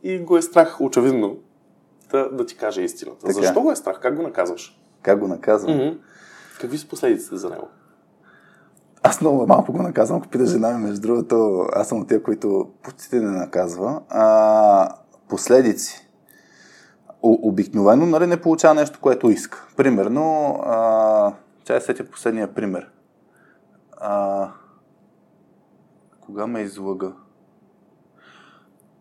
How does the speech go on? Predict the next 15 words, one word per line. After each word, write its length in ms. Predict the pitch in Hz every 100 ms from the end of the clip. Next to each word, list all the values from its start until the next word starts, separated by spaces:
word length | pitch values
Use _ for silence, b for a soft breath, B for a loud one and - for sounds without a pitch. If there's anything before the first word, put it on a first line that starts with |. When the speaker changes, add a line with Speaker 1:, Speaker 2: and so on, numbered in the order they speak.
| _
Speaker 2:
Айде, 340 | 135 135 101 - _
а, 120 | 113 113
н-, 240 | 110 120
напоследък 380 | 123 - 156 151
е 60 | -
почнал 220 | 131 123
да 60 |
си 60 | -
грезе 260 | 101 98 98
ногтите, 500 | 90 - - - _ _ _ _ _ -
което 200 | 101 101
много 140 | 104
ме 100 | 104
вбесява. 540 | 95 87 - - 87 - _ _ _
А, 180 | 90 92